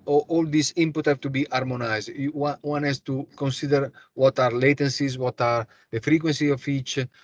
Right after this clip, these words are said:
what, what is the, um, um, let's say, synchronization. That is very important, and is what, uh, we have done a lot, uh, uh, for the Polytechnic simulator.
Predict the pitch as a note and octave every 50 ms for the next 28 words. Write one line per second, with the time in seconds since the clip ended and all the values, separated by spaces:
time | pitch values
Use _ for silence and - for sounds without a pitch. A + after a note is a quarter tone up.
0 | _ _ _ - B2+ - - _ - D3 C#3 C3+ C3+ - - C#3 C#3 C3 B2 A#2+
1 | B2 B2 A#2+ A#2 A2+ G#2+ G2+ - _ _ _ _ _ _ _ - B2 A#2 A2+ G#2+
2 | G#2+ G#2 G#2 G2+ G#2 G#2 G#2 G2+ G2 F#2 F#2 F2+ F2 _ _ _ A#2 A#2+ A2 -
3 | - - A#2 A2+ - - E3+ E3 D3 D3 C3+ C3+ B2 A#2 A#2+ A2 G2+ - - G2
4 | F#2 - _ _ - _ - - D3+ D3 - D3 C3 B2 C3+ C3 B2+ A#2 - A2+
5 | A2 G#2+ - A2 A2 A2+ A#2 A#2 A#2+ A#2+ A#2 A2+ A2+ A#2+ B2 B2 - _ - A#2+
6 | A2 - _ - - _ _ - A#2 A#2 A2 G2 A#2 A2+ A2+ A2 A2 G#2+ G#2+ G#2
7 | G#2+ G#2 _ _ - G#2+ G2+ G2 F#2 - _ _ _ _ _ G#2 G2+ G2 - -
8 | G#2+ G2+ G2+ G2 G2+ G2+ G2 G2 F#2+ F#2+ - - A2 G#2+ - G#2+ G#2 G#2 G2+ G2
9 | F#2 - G#2 - G2 F#2 F#2 F2 F2 - -